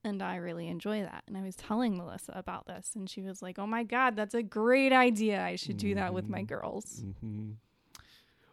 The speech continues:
Speaker 2: Well, it was more of a financial <laughs> thing at
Speaker 1: I
Speaker 2: the
Speaker 1: mean,
Speaker 2: time. <laughs>
Speaker 1: now that I'm older, I know that.
Speaker 2: <laughs> So the gi-,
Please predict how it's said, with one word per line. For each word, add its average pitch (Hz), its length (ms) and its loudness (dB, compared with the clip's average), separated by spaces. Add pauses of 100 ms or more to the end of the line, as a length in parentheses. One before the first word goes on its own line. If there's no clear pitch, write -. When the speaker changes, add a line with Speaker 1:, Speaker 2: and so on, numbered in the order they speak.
Speaker 2:
Well, 143 100 2
it 135 80 2
was 127 160 -4
more 156 220 -2
of 120 100 -4
a 107 140 -6 (440)
financial 101 640 -10 (480)
<laughs> - 480 -16
thing 160 140 -2 (100)
at 131 80 0
Speaker 1:
I 233 160 8
Speaker 2:
the 254 60 8
Speaker 1:
mean, 233 320 8
Speaker 2:
time. 214 380 2
<laughs> - 120 -8
Speaker 1:
now 196 380 0
that 196 180 -2
I'm 190 280 0
older, 185 320 -2
I 196 160 -2
know 208 380 4
that. - 440 -2 (520)
Speaker 2:
<laughs> - 240 -14 (1200)
So 127 180 0
the 123 140 -4
gi-, 131 180 -4